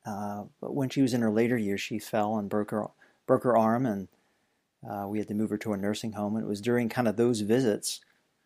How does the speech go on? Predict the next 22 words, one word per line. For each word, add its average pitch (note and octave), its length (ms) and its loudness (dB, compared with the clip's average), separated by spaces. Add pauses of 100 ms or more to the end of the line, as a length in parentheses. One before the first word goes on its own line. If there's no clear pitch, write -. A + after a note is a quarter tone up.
(120)
to C3+ 100 -2
see C3+ 220 4
her B2+ 200 2
in A2+ 100 4
the G#2+ 60 2
nursing A#2+ 360 0
home G#2 240 2
that G2+ 160 2
as, G#2+ 260 -2
even C3+ 240 2
as G#2+ 120 -2
a G#2+ 40 0
young A2 160 0
adult, A2 320 4
I, G2+ 260 2
I G2 100 -2
really A#2 300 0
began A2+ 360 0
to A2 80 0
have G#2+ 140 -2
a G2+ 40 0
burden G#2 480 0